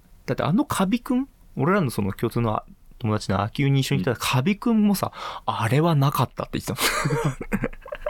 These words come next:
Speaker 1: <laughs>
Speaker 2: そんなにひどかったか？
Speaker 1: あれは疲れたって。なんで旅行に行って疲れて帰ってきてんだって。
Speaker 2: うん、うん、うん。
Speaker 1: いう
Speaker 2: 割と平気なの俺だけか。
Speaker 1: お前だけだったのかな、その感じだと。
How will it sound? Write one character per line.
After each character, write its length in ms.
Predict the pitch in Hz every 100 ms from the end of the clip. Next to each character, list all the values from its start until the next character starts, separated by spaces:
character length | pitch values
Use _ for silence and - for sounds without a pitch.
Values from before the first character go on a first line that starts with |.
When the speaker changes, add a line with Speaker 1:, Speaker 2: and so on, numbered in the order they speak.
| - -
Speaker 1:
<laughs> 0 |
Speaker 2:
そ 280 | - -
ん 180 | 180 294
な 120 | 359
に 100 | 359
ひ 100 | 311
ど 100 | 330
か 80 | 180
っ 40 | -
た 120 | 67
か？ 140 | 55 -
Speaker 1:
あ 200 | - 123
れ 240 | 123 135
は 160 | 135 135
疲 220 | - -
れ 60 | 113
た 100 | -
っ 40 |
て。 100 | - - - - -
な 100 | 135
ん 60 | 165
で 180 | 180 -
旅 140 | 139 143
行 200 | 196 190
に 120 | 175
行 80 | 180
っ 40 |
て 100 | 190
疲 300 | - - -
れ 80 | 196
て 100 | -
帰 100 | -
っ 80 | -
て 120 | -
き 80 | -
て 60 |
ん 40 | 98
だ 100 | 117
っ 20 |
て。 60 | - - 151 175 175 - - - -
Speaker 2:
う 40 | 123
ん、 100 | - - - -
う 40 |
ん、 140 | 143 - - - -
う 40 |
ん。 100 | 120 - - - - - - - - - - - - - - - - - - - - -
Speaker 1:
い 80 | 131
う 300 | 165 170 175
Speaker 2:
割 220 | 185 277
と 120 | 330
平 220 | 269 285
気 120 | -
な 120 | 277 208
の 160 | 104
俺 120 | 98
だ 140 | 120 127
け 120 | 135
か。 160 | - -
Speaker 1:
お 80 | 131
前 300 | 151 165 160
だ 140 | 151
け 120 | 151
だ 100 | 139
っ 60 | 113 _ _ _ _ _ _
た 100 | -
の 100 | 107
か 100 | -
な、 160 | 123 190
そ 100 | 147
の 60 |
感 160 | 120 120
じ 60 | 113
だ 60 |
と。 160 | -